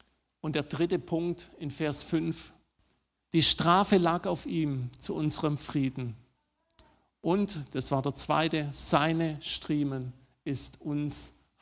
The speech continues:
Heilung geworden. Und ich habe das überschrieben mit seine Wunden, unsere Heilung. Das ist etwas Gewaltiges. Wir lesen in Vers fünf,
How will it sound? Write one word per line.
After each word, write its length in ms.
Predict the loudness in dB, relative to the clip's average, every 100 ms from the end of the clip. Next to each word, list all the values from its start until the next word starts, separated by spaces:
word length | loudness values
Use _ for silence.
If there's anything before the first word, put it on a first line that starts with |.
| -12
Heilung 520 | -6 -2 -2 -2 -4 -8 -20 _
geworden. 640 | -8 -6 -6 -8 -8 -12 -14 _ _ _ _ _ _ _ _ _ -20 _ -4
Und 160 | -2
ich 100 | 2
habe 120 | 2 2
das 180 | 0 2
überschrieben 800 | 2 0 2 0 0 -2 -4 -4 -12 -4
mit 220 | -4 -4 -6
seine 560 | 0 2 2 4 4 6
Wunden, 680 | 4 2 0 0 0 -4 -12 _ _ _ _ _ _
unsere 720 | 2 4 4 2 -2 -4 -4 -8 -18 -10
Heilung. 520 | -6 -4 -4 -6 -8 -12 _ _ _ _ _ _ _ _ _ _ _ _ _ _ _ _ _ _ _ _ _ _ _ _ _ _ _ _ _ _ 4
Das 140 | 6 6
ist 140 | 4
etwas 380 | 4 4 4 4
Gewaltiges. 880 | 6 8 8 4 2 0 0 -4 -10 -20 _ _ _
Wir 120 | 2 4
lesen 360 | 6 4 4
in 80 | 4
Vers 260 | 6 4 6
fünf, 540 | 4 6 4 2